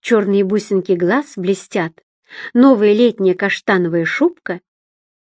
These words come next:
такое живое и прекрасное божье создание. "Милая моя, Белочка, хорошая моя, Господи, какая же ты красивая!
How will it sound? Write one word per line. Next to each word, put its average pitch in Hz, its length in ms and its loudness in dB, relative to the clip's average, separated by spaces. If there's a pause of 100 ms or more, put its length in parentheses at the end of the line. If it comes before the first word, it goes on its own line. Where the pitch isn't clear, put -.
такое 233 380 2
живое 214 400 4
и - 20 0
прекрасное 233 760 -2
божье 196 420 0
создание. 165 840 -2 (1300)
"Милая 233 800 2
моя, 185 480 -4 (580)
Белочка, 240 800 0 (720)
хорошая 214 880 0
моя, 170 360 -8 (580)
Господи, 214 500 -2
какая 180 360 -2
же 294 120 0
ты 339 120 2
красивая! 190 760 -4